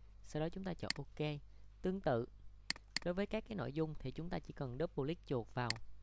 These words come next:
và thực hiện chỉnh sửa lại. Sau đó chọn ok.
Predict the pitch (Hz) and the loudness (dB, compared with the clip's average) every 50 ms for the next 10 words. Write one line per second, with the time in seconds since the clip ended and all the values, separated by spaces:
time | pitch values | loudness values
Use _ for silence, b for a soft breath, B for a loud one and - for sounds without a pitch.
0 | - - - 135 131 - 127 - 131 120 120 - - 123 143 151 - 120 135 143 | -10 -6 -2 -2 -2 -2 -2 -2 -4 -4 -2 -2 -4 -4 -2 6 8 8 8 8
1 | 123 101 101 - - - - - - - - - - - 139 139 156 160 - 117 | 2 0 0 -4 -6 -10 -14 -14 -14 -14 -14 -12 -8 -4 -2 0 0 0 0 -2
2 | - 139 135 - - 143 139 | -2 0 -2 -2 -2 -2 -4